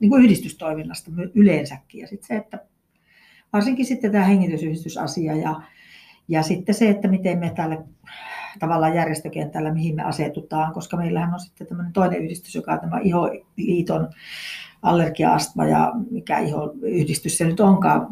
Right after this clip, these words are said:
virallista nimeä nyt muista, ja, tota, et miten me, mikä on, niinku, meidän potilaat tai meidän asia-, jäsenten, tota,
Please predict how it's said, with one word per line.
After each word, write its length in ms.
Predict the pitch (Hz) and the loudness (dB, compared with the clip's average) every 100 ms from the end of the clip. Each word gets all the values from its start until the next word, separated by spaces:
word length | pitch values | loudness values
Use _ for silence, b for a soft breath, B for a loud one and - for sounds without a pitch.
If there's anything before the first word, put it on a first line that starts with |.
| 214 | 0
virallista 420 | 196 160 156 - | 2 4 2 2
nimeä 240 | 160 165 156 | 0 2 0
nyt 100 | 160 | 2
muista, 400 | 175 170 - 147 | 2 2 0 -2
ja, 140 | 147 | 0
tota, 520 | 147 139 156 143 143 - _ 160 | -4 -6 0 4 2 0 _ -12
et 140 | - | -4
miten 280 | 160 175 156 | 0 4 4
me, 240 | 156 - - _ _ _ | 4 0 -8 _ _ _
mikä 260 | 190 196 180 | 4 6 6
on, 100 | 170 | 6
niinku, 200 | 160 160 | 2 0
meidän 440 | 165 160 160 139 - | 2 2 0 -2 -4
potilaat 420 | 151 160 156 151 - | -2 0 0 -2 -6
tai 120 | - 156 | -2 2
meidän 340 | 156 160 - - - | 2 0 -4 -10 -6
asia-, 500 | 160 151 143 - 190 | -4 -4 -6 -4 -2
jäsenten, 540 | 160 170 156 - - | 0 0 0 -4 -6
tota, 420 | 180 - - - | -8 -4 -4 -4